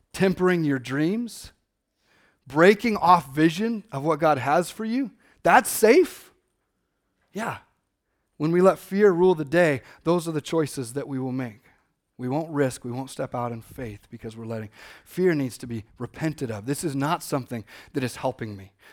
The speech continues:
This is not something that is comforting me. This is not something that's making me better or helping me live a better life. We repent, God, of fear.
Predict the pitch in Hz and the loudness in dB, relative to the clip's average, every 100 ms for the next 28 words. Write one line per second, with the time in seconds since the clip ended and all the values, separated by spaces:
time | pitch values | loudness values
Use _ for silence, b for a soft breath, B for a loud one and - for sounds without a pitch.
0 | b 156 160 147 160 - 170 147 135 123 | b -4 -2 2 2 2 -2 -2 -4 -4
1 | 117 - 120 - 110 110 127 151 165 135 | -8 -10 -12 -10 -10 -6 -6 -4 -4 0
2 | 147 147 160 135 139 131 139 123 - 123 | -2 0 -4 -4 -6 -8 -8 -8 -8 -8
3 | 123 B B B 139 120 110 104 120 107 | -8 B B B -2 -2 -6 -10 -8 -4
4 | 131 131 123 120 127 117 B B 123 123 | -4 -4 -6 -4 -4 -6 B B -10 -4
5 | 123 117 113 - B B - 143 139 - | -4 -4 -6 -10 B B -6 -4 -2 -4
6 | - 160 135 - - 120 110 - B B | -6 -4 -4 -6 -8 -8 -8 -14 B B
7 | 117 110 - 131 113 98 | -14 -14 -12 -10 -10 -12